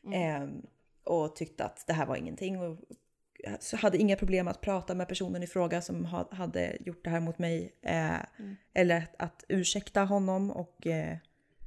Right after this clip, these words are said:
Speaker 2: ehm, ja, men f-, förlåta och ursäkta,
Speaker 1: Mm.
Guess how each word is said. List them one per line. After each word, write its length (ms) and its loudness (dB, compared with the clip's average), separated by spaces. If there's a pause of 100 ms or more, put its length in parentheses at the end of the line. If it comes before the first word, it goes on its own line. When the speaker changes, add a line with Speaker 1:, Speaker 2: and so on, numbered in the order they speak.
(500)
Speaker 2:
ehm, 760 0
ja, 100 4
men 220 4
f-, 320 -14 (220)
förlåta 760 4
och 60 0
ursäkta, 640 0
Speaker 1:
Mm. 140 -2